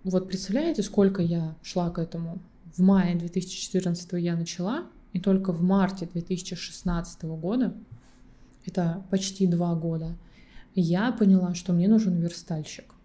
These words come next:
То есть я два года работала с помощью конструкторов. А, я не говорю, что конструкторы — это плохо. Я имею в виду, что я, а, настолько от-,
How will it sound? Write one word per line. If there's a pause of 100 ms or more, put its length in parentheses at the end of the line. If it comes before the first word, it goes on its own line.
(200)
То
есть
я
два
года
работала
с
помощью
конструкторов. (680)
А, (140)
я
не
говорю,
что
конструкторы —
это
плохо. (140)
Я
имею
в
виду,
что
я, (720)
а, (140)
настолько
от-,